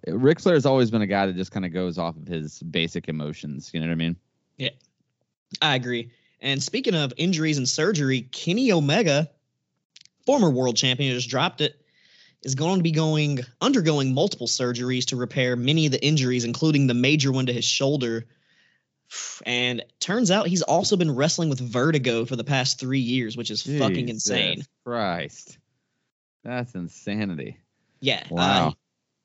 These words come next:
Speaker 2: I don't know if you guys watch, uh, Doctor Bo Hightower on YouTube, the chiropractor. He did an adjustment video with Kenny Omega, and that's when Kenny Omega really went into some of his injuries and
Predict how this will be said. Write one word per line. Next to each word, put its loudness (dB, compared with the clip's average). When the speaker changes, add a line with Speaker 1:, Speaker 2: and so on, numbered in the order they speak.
Speaker 2:
I -4
don't 0
know 0
if -6
you -8
guys 0
watch, -2
uh, 0
Doctor -2
Bo 0
Hightower -2
on -6
YouTube, -2
the -6
chiropractor. -4
He -2
did -4
an -2
adjustment -2
video 0
with -6
Kenny 0
Omega, 2
and -2
that's -4
when -10
Kenny -4
Omega -2
really 0
went -2
into -4
some -4
of -6
his -4
injuries -2
and -4